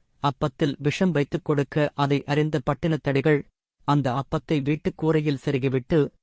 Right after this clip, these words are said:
'தன் வினை தன்னைச் சுடும், ஓட்டப்பம் வீட்டைச் சுடும்' எனக் கூறிவிட்டு அவ்விடத்தை விட்டு அகல, வீட்டுக்கூரை தீப்பற்றி எரிந்தது. அதைக் கண்ட உறவினர் பட்டினத்தாரின் சக்தியை அறிந்து கொண்டனர். இவர் ஒரு சித்தர் எனப் புரிந்து கொண்டனர்.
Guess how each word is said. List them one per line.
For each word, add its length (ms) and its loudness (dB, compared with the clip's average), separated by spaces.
'தன் 240 2
வினை 260 2
தன்னைச் 400 0
சுடும், 340 0
ஓட்டப்பம் 540 2
வீட்டைச் 380 0
சுடும்' 340 0
எனக் 300 2
கூறிவிட்டு 600 0
அவ்விடத்தை 420 0
விட்டு 420 -2
அகல, 400 0
வீட்டுக்கூரை 640 2
தீப்பற்றி 500 -2
எரிந்தது. 440 4
அதைக் 280 0
கண்ட 300 2
உறவினர் 560 4
பட்டினத்தாரின் 800 0
சக்தியை 520 -2
அறிந்து 320 0
கொண்டனர். 460 2
இவர் 280 2
ஒரு 180 0
சித்தர் 360 -2
எனப் 280 0
புரிந்து 280 0
கொண்டனர். 460 2